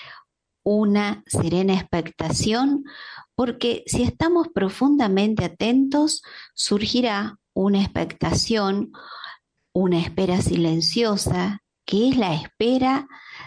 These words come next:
de la verdad. Ella, la verdad, tiene que introducirse en nuestro corazón por la vía del equilibrio,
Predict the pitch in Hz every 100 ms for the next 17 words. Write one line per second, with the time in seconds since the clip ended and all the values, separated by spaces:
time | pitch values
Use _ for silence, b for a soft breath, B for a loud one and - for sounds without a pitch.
0 | B _ 180 165 254 294 285 233 175 160
1 | 156 147 - - _ _ _ _ _ _
2 | _ 311 285 - 175 165 214 - _ _
3 | _ _ 196 196 320 170 196 214 202 -
4 | B B B B B _ - 269 330 320
5 | 196 180 180 175 175 175 - 247 262 262
6 | 262 254 - _ - 196 185 180 185 -
7 | 214 208 180 170 170 - 226 247 254 B
8 | B B _ - 311 247 175 185 208 190
9 | 175 226 254 233 185 - - - 107 -